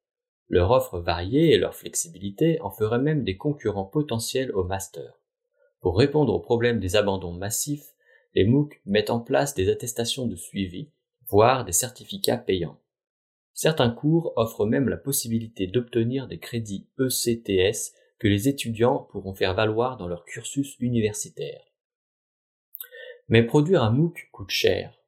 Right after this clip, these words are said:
ce qui incite la plupart des établissements à cibler un public très large. Par conséquent, selon Mathieu Cizel, auteur d'une thèse, d'une thèse récente sur le sujet, soixante-dix pour cent des mooc sont des cours introductifs,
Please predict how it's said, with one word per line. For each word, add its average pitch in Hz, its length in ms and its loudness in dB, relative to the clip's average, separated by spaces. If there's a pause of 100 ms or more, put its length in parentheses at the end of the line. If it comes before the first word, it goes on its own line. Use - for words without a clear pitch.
(520)
ce - 140 -4
qui 110 160 0
incite 120 340 4
la - 60 -2
plupart 143 320 0
des 107 140 2
établissements 117 600 0
à 95 120 -4
cibler 120 420 2
un 98 80 4
public 95 340 -16
très 104 200 -2
large. 82 440 -8 (280)
Par 101 160 -2
conséquent, 120 500 0
selon 92 340 -2
Mathieu 113 300 -4
Cizel, 110 580 0
auteur 117 400 2
d'une 95 220 -8
thèse, - 380 2 (160)
d'une 98 200 -4
thèse 107 320 4
récente 107 360 -4
sur 95 120 -14
le 85 60 -12
sujet, 104 420 -4 (360)
soixante-dix 147 400 2
pour 127 180 -10
cent 147 140 0
des 110 140 2
mooc 147 260 -2
sont 101 160 -6
des 98 140 -6
cours 127 260 -4
introductifs, - 640 -6